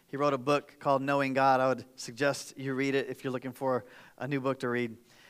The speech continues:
It says, "What makes life worthwhile is having a big enough objective,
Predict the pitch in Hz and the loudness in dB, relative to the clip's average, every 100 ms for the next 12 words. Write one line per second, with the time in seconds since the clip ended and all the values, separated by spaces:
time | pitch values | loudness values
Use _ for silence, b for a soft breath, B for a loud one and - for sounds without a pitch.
0 | b 135 - 190 170 147 185 190 185 190 | b -2 4 6 6 8 6 8 6 4
1 | 190 165 170 180 - 160 180 175 151 165 | 4 6 6 6 2 4 4 4 8 10
2 | 151 143 143 147 - 160 165 165 160 156 | 10 8 2 -4 0 4 4 4 2 2
3 | 120 175 190 202 202 196 - 175 131 170 | 2 4 4 6 4 4 2 -2 4 4
4 | - 131 113 | 4 -4 -8